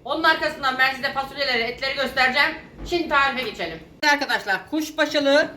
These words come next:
horoz fasulyesi pişireceğim. Yani kuru fasulyenin cinsi horoz fasulye diyoruz. Şöyle üç yüz gram kadar kuşbaşı eti ben doğrattım. Dana kuşbaşı kavuruyorum. Onu ayrı bir yerde kavuruyorum.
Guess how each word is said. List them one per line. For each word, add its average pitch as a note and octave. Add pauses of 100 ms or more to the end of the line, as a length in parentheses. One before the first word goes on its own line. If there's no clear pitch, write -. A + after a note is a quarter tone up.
(720)
horoz D4
fasulyesi G#3+
pişireceğim. A#3
Yani A#3+ (140)
kuru C#4
fasulyenin A3+
cinsi A#3+
horoz A#3
fasulye F#3
diyoruz. G#3+ (460)
Şöyle C#4+
üç -
yüz C#4+
gram B3+
kadar B3+
kuşbaşı C#4
eti C4
ben C4+
doğrattım. A#3+ (840)
Dana C4
kuşbaşı A#3 (600)
kavuruyorum. B3+
Onu B3
ayrı C4
bir C4
yerde G#3
kavuruyorum. C4+